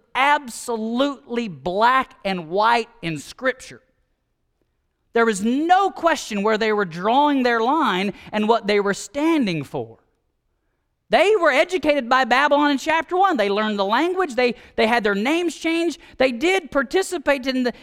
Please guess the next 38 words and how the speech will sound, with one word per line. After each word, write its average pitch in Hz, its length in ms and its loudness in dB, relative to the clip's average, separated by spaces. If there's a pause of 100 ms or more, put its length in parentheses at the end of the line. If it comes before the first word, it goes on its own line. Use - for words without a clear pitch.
in, 233 180 -2
in 226 160 -2
those 320 240 2
parts 311 340 -4
of 330 140 0
it, 262 80 -4
but 254 100 0
when 262 140 -2
it 247 120 -8
came 359 360 -6
to 262 120 0
this 269 320 -6
specific 262 640 -8
command, 285 600 0 (220)
that's 262 400 0
where 233 240 2
they 214 240 -2
drew 170 680 0 (340)
the 151 60 -2
line. 156 520 0 (1300)
Some 240 260 2
may 220 140 2
think, 214 240 -6
"Well, 208 160 4
good 196 180 0
thing 202 200 -2
we 190 80 -4
don't 185 180 -2
live 170 160 -2
in 147 140 -6
Babylon. 147 720 -2
We 156 80 -4
don't 180 140 -4
have 165 200 -4
to 165 60 -12
deal 233 300 -6
with 139 160 -4
this." - 380 -16